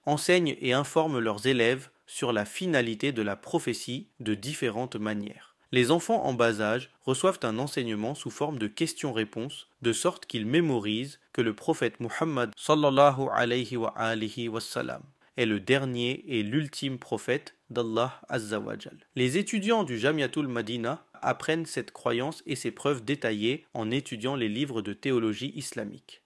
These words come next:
Madani Channel et Madani Channel Kids. Alhamdulillah.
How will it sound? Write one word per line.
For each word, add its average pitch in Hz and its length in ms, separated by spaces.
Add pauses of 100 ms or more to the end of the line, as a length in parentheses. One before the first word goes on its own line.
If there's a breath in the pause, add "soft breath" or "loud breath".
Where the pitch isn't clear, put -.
Madani 113 420
Channel 107 380 (200)
et 120 140
Madani 113 440
Channel 104 380 (140)
Kids. - 480 (200)
Alhamdulillah. 113 1160